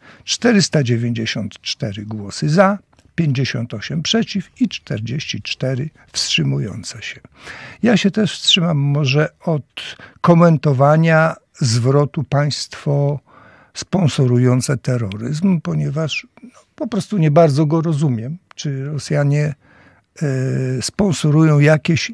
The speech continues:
nieokreślone bliżej siły, które, e, masakrują Ukrainę i jej ludność cywilną, m,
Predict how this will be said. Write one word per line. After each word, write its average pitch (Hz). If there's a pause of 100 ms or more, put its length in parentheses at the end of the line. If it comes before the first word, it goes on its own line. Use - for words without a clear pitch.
nieokreślone 156 (260)
bliżej 139
siły, 156
które, 139 (540)
e, 160
masakrują 156
Ukrainę 147 (180)
i 143
jej 143
ludność 135
cywilną, 147 (340)
m, 165